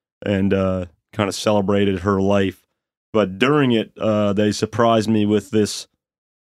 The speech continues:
uh, nineteen, I think it was nineteen fifty-seven Martin Classic, uh, guitar that was my great-grandfather Emilio's. Uh,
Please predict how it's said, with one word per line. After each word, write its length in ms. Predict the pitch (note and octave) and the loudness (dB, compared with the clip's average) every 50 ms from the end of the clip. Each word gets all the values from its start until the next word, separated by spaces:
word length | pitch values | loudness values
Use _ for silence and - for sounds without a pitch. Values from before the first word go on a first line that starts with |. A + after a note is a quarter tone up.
| _ _ _ - | _ _ _ -6
uh, 240 | - G2+ F#2+ G2 | -2 -2 0 0
nineteen, 580 | G2 G2+ A2+ A#2 A#2 A#2 - - A#2 A2+ A2 G#2+ | 2 2 2 2 2 0 0 -2 -2 0 0 0
I 60 | G2+ | 0
think 100 | G#2 A2+ | 0 -2
it 40 | G#2+ | 0
was 60 | G#2 | 0
nineteen 280 | G#2+ A#2 A2+ - A#2 G#2 | 0 0 0 0 -2 -4
fifty-seven 840 | - B2 - A2+ G2 - - - - A#2 A2+ A2 A2 G#2+ G#2 G#2 | -4 -4 -4 -6 -8 -8 -4 -2 0 0 2 2 2 2 2 2
Martin 420 | G2+ G#2 G#2+ A2+ A#2 - A2 G#2 F#2+ | 2 2 2 2 0 -2 -4 -8 -8
Classic, 680 | - - A#2 A2+ A2 A2 A2 - - G#2 - _ - _ _ _ _ _ _ _ | -6 -2 0 0 0 0 -2 -4 -8 -8 -10 _ -20 _ _ _ _ _ _ _
uh, 300 | G#2+ G#2+ G2+ G2 F#2+ F#2+ F#2 F2+ E2+ _ _ _ _ _ _ _ | -2 -2 0 0 -2 -4 -6 -8 -12 _ _ _ _ _ _ _
guitar 520 | - A2 - - - C3+ C#3+ C3+ A#2+ A2+ G#2+ | -6 -6 -2 0 2 2 4 4 2 2 2
that 100 | G#2+ G#2 | 0 0
was 100 | A2 G2+ | 0 0
my 140 | G#2 G2+ G2+ | 0 0 0
great-grandfather 800 | F#2+ G2 A2 A2+ G#2 - A2 A2 A2 G2+ - G#2+ G#2 G2+ G2 F#2+ | 0 2 2 2 2 2 0 0 0 0 -2 -2 -2 -2 -2 -2
Emilio's. 680 | F#2+ G2+ A2+ A#2+ A#2 G#2+ G#2 G#2 G2+ G2 F#2+ F2+ - - _ _ _ _ _ _ _ _ _ _ _ - | 0 0 2 2 2 2 2 0 0 -2 -4 -6 -8 -14 _ _ _ _ _ _ _ _ _ _ _ -6
Uh, 340 | G2+ G2+ G2 G2 G2 F#2+ G2+ | -2 -2 0 0 0 -2 -4